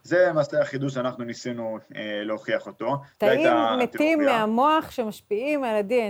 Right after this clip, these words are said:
Speaker 2: N A, שמעידים על תהליך סרטני, הגם שהוא קטן מאוד כמו גרורות, אה, מזעריות. אה, מרתק, אה, כבוד לך ולשותפים שלך על המחקר.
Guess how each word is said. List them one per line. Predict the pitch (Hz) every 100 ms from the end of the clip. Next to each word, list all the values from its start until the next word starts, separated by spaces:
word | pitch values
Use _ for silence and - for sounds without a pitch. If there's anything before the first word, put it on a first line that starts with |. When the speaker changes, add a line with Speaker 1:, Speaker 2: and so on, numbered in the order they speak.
| 202
Speaker 2:
N |
A, | 247 285 320
שמעידים | - - 220 220 214 202 175 214 302 311 277
על | 233 254 247
תהליך | 240 214 226 254
סרטני, | - 220 - 202 226 254 226
הגם | 196 196 226 233
שהוא | 233 240
קטן | 226 - 226 226
מאוד | 214 208 196
כמו | 214 202
גרורות, | 180 185 180 202 214 214
אה, | 202
מזעריות. | 190 175 180 175 180 220 349 - 185
אה, | 180 196 196 175
מרתק, | 202 202 190 185 277 240
אה, | 190 175
כבוד | - 175 226
לך | 220 196 202
ולשותפים | 214 208 - 220
שלך | 208 220 208
על | 185 185
המחקר. | 180 185 - 269